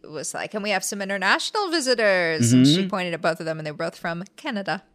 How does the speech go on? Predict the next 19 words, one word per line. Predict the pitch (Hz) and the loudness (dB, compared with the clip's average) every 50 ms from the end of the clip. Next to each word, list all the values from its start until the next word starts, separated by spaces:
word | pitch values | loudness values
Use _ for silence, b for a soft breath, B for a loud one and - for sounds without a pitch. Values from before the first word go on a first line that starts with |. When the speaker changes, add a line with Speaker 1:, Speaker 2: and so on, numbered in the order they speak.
| _ - | _ 0
Speaker 2:
Technically | - 98 95 101 127 123 110 - 170 170 | 0 0 2 0 -2 -2 -2 0 0 0
Speaker 1:
Y-, | 160 - | 0 0
Speaker 2:
true. | - 330 320 | 2 2 2
Speaker 1:
she's | 311 - - | 2 0 -2
right. | 160 147 143 143 139 - - | -2 -2 -2 -2 -4 -6 -10
It's | - 147 - - - | -12 -14 -12 -10 -10
international. | 147 143 151 156 147 139 135 135 147 - - 139 143 143 147 160 | -10 -10 -12 -12 -12 -12 -12 -12 -10 -10 -12 -12 -14 -14 -12 -4
Speaker 2:
Technically | 170 113 117 123 147 147 156 165 160 151 | 0 2 2 4 4 2 2 2 0 2
Speaker 1:
U-, | |
Speaker 2:
correct. | - 156 147 131 117 101 | 4 6 6 8 8 8
Speaker 1:
U | |
S | 95 - - - | 8 6 2 -2
part | - - 165 180 - _ | -2 -2 -4 -4 -4 _
two. | - - - 90 117 160 - - | -10 -10 -8 -10 -12 -14 -8 -2
Speaker 2:
The | - 101 92 | 0 0 0
best | 82 92 87 87 - - - - | 0 0 -2 -2 -2 -6 -10 -12
kind | - - 95 101 110 113 104 92 82 | -10 -8 -4 -4 -2 -2 -2 -4 -4
of | 78 - _ | -8 -12 _
correct. | - - - - - - _ _ - | -16 -14 -14 -14 -14 -18 _ _ -20